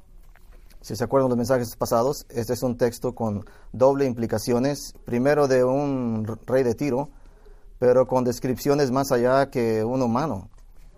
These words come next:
Y doble como descripción del diablo de él mismo.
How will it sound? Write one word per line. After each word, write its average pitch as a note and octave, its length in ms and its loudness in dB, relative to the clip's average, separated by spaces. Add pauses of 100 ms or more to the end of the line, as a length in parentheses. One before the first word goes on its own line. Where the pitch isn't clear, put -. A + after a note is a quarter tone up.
(340)
Y G2+ 360 -6
doble A#2+ 400 2
como A2+ 260 0
descripción A2+ 600 -2
del G#2+ 200 0
diablo A2+ 360 0
de G#2 160 -2
él A2+ 100 -4
mismo. A2+ 420 -4